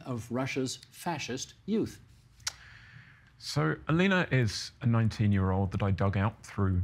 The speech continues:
Speaker 2: social media networks. And Alina lives in Nizhny Tagil, which is a pretty godforsaken post-Soviet city, a thousand miles from Moscow. So this is not a member of the sort of cosmopolitan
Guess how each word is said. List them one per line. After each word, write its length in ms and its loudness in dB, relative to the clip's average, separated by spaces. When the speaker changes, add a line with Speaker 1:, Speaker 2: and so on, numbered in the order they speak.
Speaker 2:
social 420 0
media 320 2
networks. 640 -6
And 260 -2
Alina 280 2
lives 260 2
in 200 4
Nizhny 380 4
Tagil, 380 0
which 240 -4
is 260 -6
a 60 -10
pretty 360 0
godforsaken 720 0
post-Soviet 640 -2
city, 340 -6
a 40 -10
thousand 320 -2
miles 260 2
from 180 -2
Moscow. 400 0
So 160 -2
this 120 2
is 120 4
not 420 4
a 40 4
member 400 6
of 80 2
the 80 2
sort 140 -2
of 60 -2
cosmopolitan 1080 2